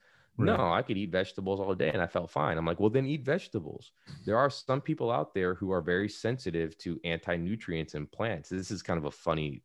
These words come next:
Speaker 2: topic. People don't think about it, but people don't typically think of plants as living creatures. They're alive, right?
Speaker 1: Yeah.
Speaker 2: And
Speaker 1: Yeah.
Speaker 2: they don't want to be eaten. Nothing wants to be eaten.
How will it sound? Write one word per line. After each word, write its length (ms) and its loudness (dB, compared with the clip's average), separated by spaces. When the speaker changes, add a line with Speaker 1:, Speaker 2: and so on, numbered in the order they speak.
Speaker 2:
topic. 500 0
People 160 6
don't 180 6
think 180 6
about 280 4
it, 160 -6
but 380 2
people 280 10
don't 280 6
typically 240 8
think 180 6
of 120 4
plants 260 4
as 100 -4
living 200 4
creatures. 400 -2
They're 200 4
alive, 300 2
right? 260 4
Speaker 1:
Yeah. 200 6
Speaker 2:
And 260 4
Speaker 1:
Yeah. 100 0
Speaker 2:
they 100 10
don't 260 6
want 440 4
to 60 2
be 320 0
eaten. 300 -6
Nothing 420 2
wants 240 0
to 60 -2
be 240 -8
eaten. 340 -10